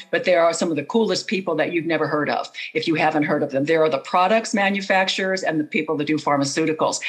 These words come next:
They have a huge coalition where they work on, "Hey, let's govern ourselves first so we don't invite,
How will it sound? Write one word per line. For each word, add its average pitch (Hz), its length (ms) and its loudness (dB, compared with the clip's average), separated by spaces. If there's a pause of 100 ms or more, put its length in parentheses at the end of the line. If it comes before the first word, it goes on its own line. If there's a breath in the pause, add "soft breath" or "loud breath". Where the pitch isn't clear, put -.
(200 loud breath)
They 185 320 4
have 165 240 0
a 147 60 0
huge 170 520 -2
coalition 151 680 2 (220 loud breath)
where 165 180 2
they 165 220 4
work 160 320 2
on, 151 300 2 (160 loud breath)
"Hey, 185 180 0
let's 180 320 0
govern 175 340 0
ourselves 143 560 0
first - 520 -2
so 170 120 0
we 151 140 4
don't 170 320 0
invite, 147 640 0